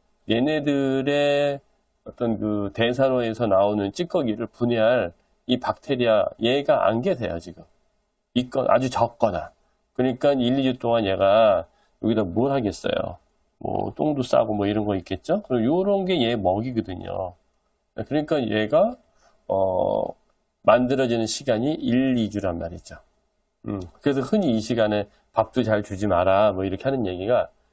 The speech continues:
쓰레기가 쌓이는데 정화조가 없다는 얘기야. 어? 이 쓰레기를 안 치워간다는 얘기예요. 그러니까 여러분들이, 아, 이걸 하면은 기다려야 되는구나. 근데 아까 처음 얘기 그랬잖아요. 뭐가 중요해요?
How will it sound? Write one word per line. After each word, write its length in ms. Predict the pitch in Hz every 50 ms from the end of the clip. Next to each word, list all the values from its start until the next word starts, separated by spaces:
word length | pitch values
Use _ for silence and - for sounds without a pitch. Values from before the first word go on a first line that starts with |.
| _ _ -
쓰레기가 540 | - - 214 233 262 247 220 196 185 170 143
쌓이는데 600 | - - - - - 202 180 135 113 110 127 123
정화조가 500 | - - 110 113 135 151 143 143 127 113 90
없다는 340 | 82 - - 117 110 104 90
얘기야. 360 | 85 82 78 76 71 - - _ _ _ _ _ _ _ _ _ _ _ _ _ -
어? 140 | 120 123 - _ _ -
이 60 | -
쓰레기를 380 | - - 220 226 214 214 - -
안 160 | - 113 113
치워간다는 520 | - - 165 147 123 107 98 92 90 90
얘기예요. 360 | 90 87 - - - 76 80 - _ _ _ _ _ _ -
그러니까 240 | - 139 131 127 113
여러분들이, 680 | 110 113 117 113 107 107 104 107 123 170 214 254 254 - _ _ _ _ _ _ _ -
아, 260 | 113 120 127 135 127
이걸 360 | 113 107 101 110 123 123 123 120
하면은 340 | 123 120 117 117 139 147 -
기다려야 400 | - - 107 135 143 139 131 113
되는구나. 640 | 104 101 92 92 90 90 90 90 104 127 135 110 - _ _ _ _ _ _ _
근데 120 | - - 139
아까 240 | 123 - - 156 127 - -
처음 280 | - - - 262 247
얘기 120 | 190 147 120
그랬잖아요. 440 | 113 101 - - - 95 85 - - _ _ _ _ _ _ _ _ -
뭐가 240 | 98 110 113 113 104
중요해요? 380 | 95 101 98 98 117 160 202